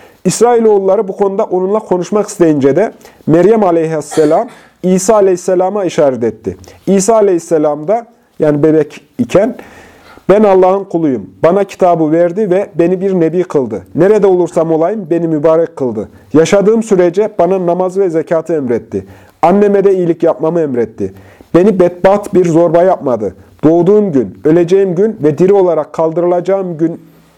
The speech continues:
selam banadır." Meryem suresi otuz, otuz üçüncü ayetlerinde geçen kısmı söyledi. İsa aleyhisselam doğduğu zaman yeryüzünde ne kadar put varsa hepsi yüzüstü yere düştü.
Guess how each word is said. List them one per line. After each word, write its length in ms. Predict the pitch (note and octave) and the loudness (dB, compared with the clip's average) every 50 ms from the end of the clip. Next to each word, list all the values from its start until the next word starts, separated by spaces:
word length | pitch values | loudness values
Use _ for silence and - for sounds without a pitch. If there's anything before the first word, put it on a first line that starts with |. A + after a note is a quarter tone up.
| _ | _
selam 460 | - - - E3 D#3 E3+ E3+ F3 E3 D#3 | -14 -4 0 2 2 4 2 2 2 2
banadır." 460 | D3+ D3 C#3+ B2+ A#2 G#2+ G#2 - - - - _ - - - _ - - | 2 2 2 0 -2 -4 -8 -10 -14 -20 -20 _ -20 -20 -20 _ -4 0
Meryem 300 | D3 D#3+ D#3+ D#3 D3+ C#3 | 2 2 4 4 2 2
suresi 340 | - D3 C#3+ C#3 C3+ - - | 0 0 0 0 0 0 -2
otuz, 480 | - - C#3 C#3 - D#3 E3 D3+ - | -2 -2 -2 -2 -2 -2 -4 -2 -2
otuz 180 | - C3+ C3 - | -2 -2 -2 -2
üçüncü 320 | B2+ A#2 - C3+ C3 B2+ | -4 -4 -2 0 2 2
ayetlerinde 480 | C3+ A#2+ A2+ A2 - A#2 A#2 A2 G#2+ A2 | 2 2 2 0 -2 -2 0 0 0 0
geçen 300 | A2 A#2+ A2+ - E3+ E3+ | 0 -2 -2 -2 -4 -6
kısmı 320 | D#3+ - C3+ - - B2+ | -6 -8 -6 -4 -2 -2
söyledi. 500 | A2+ - C#3+ C3+ C#3+ D3 D3+ D#3+ G3 G#3 G3+ - - - - - - _ _ - | 0 2 2 2 2 2 2 2 0 -2 -4 -10 -18 -20 -20 -20 -20 _ _ 0
İsa 280 | E3 E3+ E3+ - A3 | 0 0 2 2 2
aleyhisselam 580 | G3 F#3+ F#3 F3 E3 - - E3 D#3 D3 C#3+ C#3+ | 2 2 2 0 -2 -2 -2 -2 -2 -4 -4 -2
doğduğu 220 | E3 F3 F3+ F#3+ | -2 -2 -2 -2
zaman 300 | E3+ D3+ D3 C3+ C3 B2 | -2 0 -2 -2 -2 -2
yeryüzünde 480 | C#3+ E3 F3+ F3 D#3+ D3 C#3+ C3 C3+ D3 | -2 -2 -2 -2 -2 -4 -2 -2 0 0
ne 80 | F#3 | 0
kadar 340 | F#3 - F3+ D#3+ C#3+ C#3 - | 0 0 0 0 0 -2 -4
put 200 | - F#3 F3+ - | -6 -8 -4 0
varsa 440 | D#3+ D3 C3+ C3 - G#3 G#3+ - - - | 0 2 2 0 0 -2 -4 -4 -4 -4
hepsi 420 | - F3+ E3 - - - G3+ G#3+ - - | -4 -4 -4 -4 -4 -4 -4 -4 -4 -4
yüzüstü 420 | D#3 E3+ E3 D3 C#3+ C3 - - E3+ | -2 0 0 0 0 -2 -2 -2 0
yere 300 | D3+ C#3+ C3 B2+ A#2+ A2 | 2 2 2 2 0 -4
düştü. 320 | G#2 F#2+ - - G2 F2+ | -6 -10 -8 -8 -8 -8